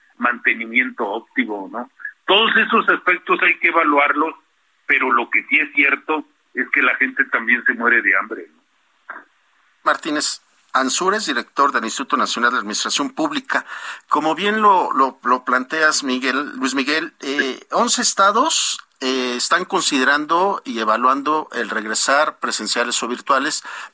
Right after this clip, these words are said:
Speaker 2: por su situación geográfica, como lo, lo planteaste en un inicio, y el que de plano sí dijo, "Ya,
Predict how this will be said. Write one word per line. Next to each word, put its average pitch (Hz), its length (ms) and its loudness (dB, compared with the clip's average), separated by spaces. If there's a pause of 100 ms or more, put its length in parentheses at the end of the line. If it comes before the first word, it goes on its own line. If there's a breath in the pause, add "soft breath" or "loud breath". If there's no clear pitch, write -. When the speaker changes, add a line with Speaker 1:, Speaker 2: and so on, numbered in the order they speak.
(140)
Speaker 2:
por 170 240 6
su - 160 -2
situación 135 540 0
geográfica, 131 640 0
como 107 260 -4
lo, 101 240 -2
lo 110 140 -2
planteaste 110 460 -2
en 123 100 -4
un 135 120 -2
inicio, 151 420 -2 (340 loud breath)
y 233 420 -4
el - 200 -4
que 131 140 0
de 127 100 -2
plano 165 260 0
sí 151 160 -2
dijo, 151 400 -4
"Ya, 139 360 0